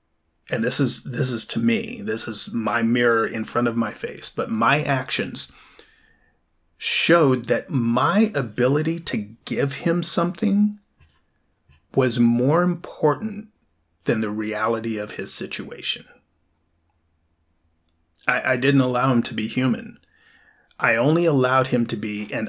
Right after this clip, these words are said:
object, just like I've done with soldiers. They, they were the object of my, uh, of my appreciation, but in this point,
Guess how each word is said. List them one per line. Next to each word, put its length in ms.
object, 600
just 240
like 180
I've 120
done 180
with 100
soldiers. 720
They, 220
they 220
were 140
the 180
object 480
of 100
my, 320
uh, 560
of 140
my 160
appreciation, 720
but 240
in 200
this 200
point, 440